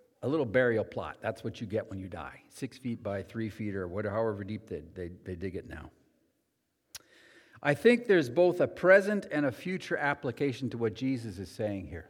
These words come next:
The meek will inherit the earth. The present is that as we do justice, love mercy, and walk humbly before our God, our lives will impact people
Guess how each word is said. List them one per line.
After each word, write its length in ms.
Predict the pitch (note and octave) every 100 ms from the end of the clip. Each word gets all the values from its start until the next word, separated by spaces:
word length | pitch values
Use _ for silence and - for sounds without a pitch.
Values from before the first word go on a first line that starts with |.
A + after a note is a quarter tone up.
| -
The 80 |
meek 400 | F#2+ G#2+ C#3+ -
will 100 | A2
inherit 440 | G2 E2 A#2+ A2 G#2+
the 140 | G#2+
earth. 400 | F2+ D#2+ - - _ _ _ _ _ _ _ _ _ _ -
The 80 | -
present 520 | - F3+ A3+ A3+ G#3
is 400 | - E3 E3+ E3 - -
that 180 | - D3 -
as 300 | F3 F3+ D3+
we 180 | D#3+
do 500 | C#3 A#2 F#3 A3+ A#3 - - -
justice, 720 | F3+ E3+ - - D3 - - - - _
love 640 | A#2+ C3+ E3+ F#3+ D#3 C3 A#2+
mercy, 680 | C#3 E3 D#3+ - C3 A#2 - - -
and 180 | A#2+ A2
walk 300 | C#3 C#3+ -
humbly 680 | - - F3+ F#3 C#3+ B2+
before 440 | A#2+ A2 - D3 C3+
our 100 | C3
God, 400 | B2 B2+ B2 A#2+
our 240 | A#2 A#2+
lives 540 | B2 C#3 D#3 E3 C#3 D3+
will 180 | C#3+
impact 480 | D3 A#2 C3+ B2 -
people 480 | - F3+ - G3+ G3+